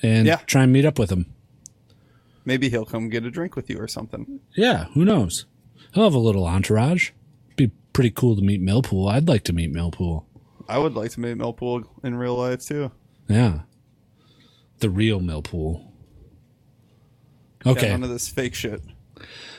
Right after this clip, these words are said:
Speaker 1: We'll see you guys next week. Thanks again.
Speaker 2: Yeah.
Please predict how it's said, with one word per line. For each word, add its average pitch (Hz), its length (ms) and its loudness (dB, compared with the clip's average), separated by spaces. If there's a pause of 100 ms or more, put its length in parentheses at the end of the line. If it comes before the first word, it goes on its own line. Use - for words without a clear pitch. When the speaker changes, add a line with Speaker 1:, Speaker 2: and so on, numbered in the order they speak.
(140)
Speaker 1:
We'll 151 120 6
see 175 220 6
you 156 100 2
guys 139 180 2
next 131 280 0
week. 127 220 4
Thanks 131 360 2
again. 110 380 2 (240)
Speaker 2:
Yeah. 165 320 -4